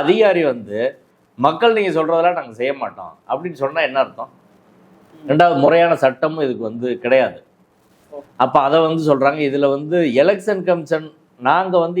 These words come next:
எதையுமே செய்ய மாட்டோம் அப்படின்னு சொல்றதுக்கான அதிகாரம் அவங்களுக்கு கிடையாது. மக்களுக்காக வேலை செய்யறவங்க தான் அவங்க, ஜனநாயகத்தை உறுதிப்படுத்துறது தான் அவங்களோட வேலை. அதனால அவங்க வந்து நாங்க அதை செய்ய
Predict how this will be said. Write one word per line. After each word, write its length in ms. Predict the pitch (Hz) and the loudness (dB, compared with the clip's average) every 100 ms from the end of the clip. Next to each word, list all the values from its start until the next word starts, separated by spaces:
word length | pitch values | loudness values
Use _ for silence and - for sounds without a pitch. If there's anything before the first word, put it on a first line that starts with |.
| 147 | -2
எதையுமே 280 | 139 165 175 170 | -4 -4 -6 -4
செய்ய 140 | 135 156 147 | -4 -2 -2
மாட்டோம் 240 | 123 120 | -2 -2
அப்படின்னு 300 | 117 139 123 | -4 -10 -10
சொல்றதுக்கான 480 | 123 139 123 120 110 | -6 -4 -2 -2 -4
அதிகாரம் 340 | 117 139 139 131 | -2 2 2 2
அவங்களுக்கு 300 | 104 95 107 | -2 -12 -4
கிடையாது. 320 | 110 95 98 - _ _ _ _ 107 | -2 -2 -6 -16 _ _ _ _ 0
மக்களுக்காக 600 | 143 143 202 175 180 160 | 0 2 2 4 4 4
வேலை 160 | 139 147 139 | 2 0 -4
செய்யறவங்க 440 | 127 123 110 117 113 | -6 -6 -8 -10 -6
தான் 100 | 131 | -6
அவங்க, 200 | 101 110 92 - 117 | -6 -8 -12 -10 -2
ஜனநாயகத்தை 520 | 135 170 175 165 156 135 | 0 2 0 0 -4 -4
உறுதிப்படுத்துறது 640 | 156 170 139 127 120 120 | -2 -2 -2 -4 -4 -2
தான் 100 | 160 | -2
அவங்களோட 300 | 117 104 95 92 | -4 -8 -12 -2
வேலை. 160 | 110 98 - _ _ _ 117 | -2 -2 -12 _ _ _ 0
அதனால 200 | 147 151 135 | 2 2 2
அவங்க 200 | 175 180 156 | 0 0 -2
வந்து 220 | 143 131 131 - _ _ | 0 4 4 0 _ _
நாங்க 160 | 151 165 | -2 2
அதை 140 | 160 185 | 2 0
செய்ய 160 | 185 175 | 2 2